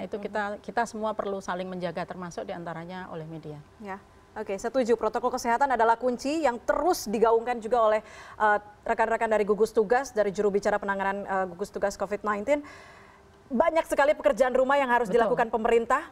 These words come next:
Speaker 2: tapi juga kita sebagai media, juga masyarakat dan pihak lainnya tidak boleh lepas tangan. Kita harus saling bekerja sama pastinya untuk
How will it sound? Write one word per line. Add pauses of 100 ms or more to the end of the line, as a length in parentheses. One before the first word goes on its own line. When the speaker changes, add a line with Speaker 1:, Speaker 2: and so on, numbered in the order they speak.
(260)
Speaker 2:
tapi
juga (520)
kita (160)
sebagai
media,
juga
masyarakat
dan
pihak
lainnya
tidak
boleh
lepas
tangan. (240)
Kita
harus
saling
bekerja
sama
pastinya
untuk